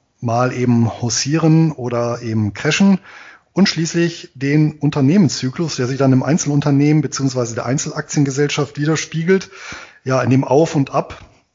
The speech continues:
des, der Entwicklung, der unternehmerischen Entwicklung, der entsprechenden, ja, Umsätze, Gewinne, Cashflows,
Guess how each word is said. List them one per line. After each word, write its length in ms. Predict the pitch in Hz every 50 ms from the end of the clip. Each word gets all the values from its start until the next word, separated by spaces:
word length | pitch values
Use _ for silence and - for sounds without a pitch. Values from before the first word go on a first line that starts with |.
| _ _ -
des, 600 | 139 135 127 - - - - - - - - - -
der 120 | 135 127
Entwicklung, 500 | 127 123 127 147 147 - 175 165 165 165
der 80 | 156 139
unternehmerischen 580 | 135 127 139 127 131 139 147 143 139 - 143
Entwicklung, 540 | 131 117 117 156 151 - 165 160 156 156 160
der 200 | 151 147 120 123
entsprechenden, 760 | 127 117 - - - 135 - 143 135 127 127 131 131 123 127 - - - - - - - - - - -
ja, 140 | 117 120 113 - - - -
Umsätze, 680 | 147 160 156 139 151 147 147 - 151 147 151 156 147
Gewinne, 560 | 127 127 123 113 147 151 156 151 151 156 156
Cashflows, 840 | 151 151 - - 143 131 117 - - - 131 135 151 170 175 - -